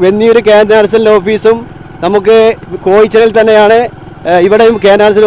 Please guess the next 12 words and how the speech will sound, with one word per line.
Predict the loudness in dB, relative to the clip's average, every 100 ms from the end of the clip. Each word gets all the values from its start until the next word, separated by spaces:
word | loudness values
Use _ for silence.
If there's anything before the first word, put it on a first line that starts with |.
| 0
ഓഫീസ് | 0 -2
കേട്ടോ. | 0 0 -2 -8 -20 -8
അപ്പോൾ | 0 2 0 -2 -14 -6
വലിയ | -6 -2 0 0
രണ്ട് | 2 2 2
ഓഫീസുകളാണ്. | 2 0 -2 0 2 2 2 2 0
സ്റ്റോറേജ് | 0 0 2 2 0
ഒക്കെ | 0
ഇവിടെയാണ്. | 2 2 2 0
മെറ്റൽ, | -2 -2 0 0 2 0 -2 -4 -6
എംസാൻഡ്, | -4 0 0 0 -4 -6 -14 -14
അതുപോലെ | -4 0